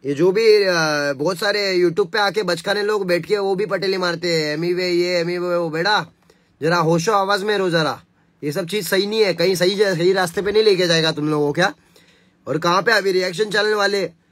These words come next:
बहुत सारे रिएक्शन चैनल वाले, वो लोग को रिस्पेक्ट है भाई, वो लोग हक वाली चीज कवर करते हैं। बहुत सारे रिएक्ट-, रिएक्शन चैनल वाले वो लोग बोलते हैं क्लियर कि हाँ ये बंदी पे गया तो ये माँ पे गया। और ये जो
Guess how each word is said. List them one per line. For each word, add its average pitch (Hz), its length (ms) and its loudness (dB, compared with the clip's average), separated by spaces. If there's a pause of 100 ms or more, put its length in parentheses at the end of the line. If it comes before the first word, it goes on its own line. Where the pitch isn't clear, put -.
(720)
बहुत 170 160 2
सारे 214 220 4
रिएक्शन 208 340 2
चैनल 208 180 0
वाले, 208 260 2
वो 208 80 2
लोग 196 140 2
को 208 80 2
रिस्पेक्ट 185 380 -2
है 202 80 4
भाई, 156 160 2
वो 156 100 0
लोग 170 220 0
हक 170 160 -2
वाली 196 180 2
चीज 175 200 -4
कवर 185 260 2
करते 160 240 -2
हैं। 151 80 0
बहुत 175 180 -2
सारे 202 180 0
रिएक्ट-, 185 320 0
रिएक्शन 165 460 -2
चैनल 180 120 -2
वाले 185 200 0
वो 185 80 0
लोग 180 180 0
बोलते 160 260 -2
हैं 196 100 -2
क्लियर 165 280 0
कि 139 100 -4
हाँ 156 220 0
ये 156 140 0
बंदी 156 300 0
पे 180 140 0
गया 185 240 2
तो 175 140 0
ये 170 100 0
माँ 147 180 0
पे 160 180 2
गया। 147 340 0 (1300)
और 123 100 -6
ये 160 100 2
जो 170 340 2